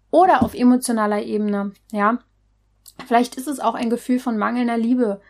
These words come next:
was da war oder was es gab. Vielleicht gab's auch eine Trennung von den Eltern oder tatsächlich im Mutterleib ist ein Zwilling, äh, verloren gegangen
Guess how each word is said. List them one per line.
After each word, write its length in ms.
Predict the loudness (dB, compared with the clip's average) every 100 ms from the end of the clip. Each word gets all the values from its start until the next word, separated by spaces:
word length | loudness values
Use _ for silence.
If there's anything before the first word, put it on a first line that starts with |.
| _ -12
was 180 | -8
da 260 | -2 -2 -2
war 280 | -4 -6 -10 _ _
oder 220 | -2 2 2
was 160 | -2
es 140 | -6 0
gab. 320 | 0 0 -4
Vielleicht 480 | -2 0 0 _ -4
gab's 220 | -4 -4
auch 100 | -8
eine 120 | -8
Trennung 440 | -6 -4 -4 -6 -8
von 120 | -6
den 120 | -6
Eltern 480 | -4 -6 -4 -6 -6 -12 -20 -20 -20 _
oder 560 | 0 2 4 4 2 -2
tatsächlich 640 | -6 -2 -2 -2 0 0 0
im 100 | 2
Mutterleib 520 | 2 2 2 0 -4
ist 220 | -14 -10
ein 160 | -10 -8
Zwilling, 400 | -4 0 2 0
äh, 360 | -6 -6 -8 -12 -18 -20 _ _ -8
verloren 380 | 0 2 4 0
gegangen 440 | -2 -6 -6 -8